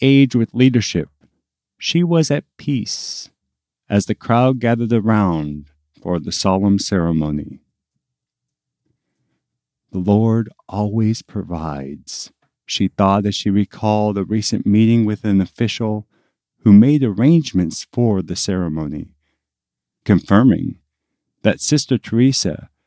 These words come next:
had faithfully fulfilled her duties as a nun and a religious superior.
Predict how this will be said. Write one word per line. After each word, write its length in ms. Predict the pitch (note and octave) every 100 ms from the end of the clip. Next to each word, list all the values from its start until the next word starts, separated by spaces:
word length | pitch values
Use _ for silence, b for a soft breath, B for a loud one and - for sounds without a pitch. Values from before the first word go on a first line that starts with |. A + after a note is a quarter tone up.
| _ _ _ _
had 200 | G#2+ - _
faithfully 600 | D3 D#3+ D3+ - D#3+ D#3
fulfilled 640 | - B2+ - C#3+ C#3 C#3 -
her 160 | D3+ E3+
duties 840 | E3+ E3 C3+ F#2+ D#2 G#2+ - - _ _ _ _ _ _
as 180 | A2 G2+
a 60 | F#2
nun 640 | G2+ A2 B2+ D3 D#3+ D3+ _ _ _ _ _ _ _ -
and 400 | C3+ D3+ D#3 D3+
a 100 | A2+
religious 560 | G2 G2 A#2 A#2+ A#2 -
superior. 840 | - - - G#2 E2+ D2+ D2 -